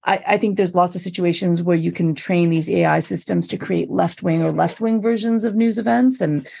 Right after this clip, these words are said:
I am sure there will be bad actors <laughs> out there who try to do so. Um, the one thing, the one provision I think we have right now, again, is that the people that are creating this technology are thinking about these things. They, um, in order to use things like Chat G P T, you have to register,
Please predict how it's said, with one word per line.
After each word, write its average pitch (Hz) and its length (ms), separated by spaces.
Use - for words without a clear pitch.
I - 100
am 170 140
sure 185 260
there 175 160
will 170 80
be 175 100
bad 165 240
actors 175 400
<laughs> 160 60
out 147 220
there 190 100
who 190 140
try 175 240
to 160 80
do 165 180
so. 214 380
Um, 175 380
the 220 160
one 240 380
thing, 214 240
the 180 60
one 190 180
provision 185 440
I 175 80
think 180 220
we 185 80
have 190 320
right 180 160
now, 165 160
again, 170 300
is 160 100
that - 120
the - 40
people 190 300
that 180 100
are 175 60
creating 185 500
this 175 140
technology 156 760
are 190 120
thinking 165 360
about - 260
these - 180
things. - 440
They, 170 340
um, 170 360
in 220 140
order 220 300
to 233 200
use 180 320
things 170 300
like 175 160
Chat 170 240
G 170 100
P 170 120
T, 196 160
you 185 80
have 175 140
to 160 100
register, 139 680